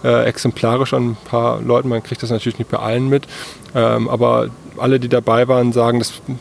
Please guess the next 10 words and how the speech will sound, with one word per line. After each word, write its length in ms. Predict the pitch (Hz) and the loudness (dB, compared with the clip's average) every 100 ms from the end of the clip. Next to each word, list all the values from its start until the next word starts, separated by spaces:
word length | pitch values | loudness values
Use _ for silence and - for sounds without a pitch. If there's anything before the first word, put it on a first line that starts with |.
| - | -6
fesselt 360 | - 131 - 123 | -2 0 0 -2
ein 300 | 117 117 120 | 0 0 0
und 100 | 113 | -2
das, 280 | 113 - - | -4 -6 -2
äh, 220 | 117 113 | 0 0
hat 180 | 120 - | -2 -4
sozusagen 680 | - 127 117 - 123 110 113 | -8 -4 -4 -2 0 0 0
auch 160 | 113 | -2
eine 140 | 117 113 | 0 0
Langzeitwirkung. 840 | 113 113 - 107 - 104 - 107 | 0 0 -2 -4 -2 -6 -6 -12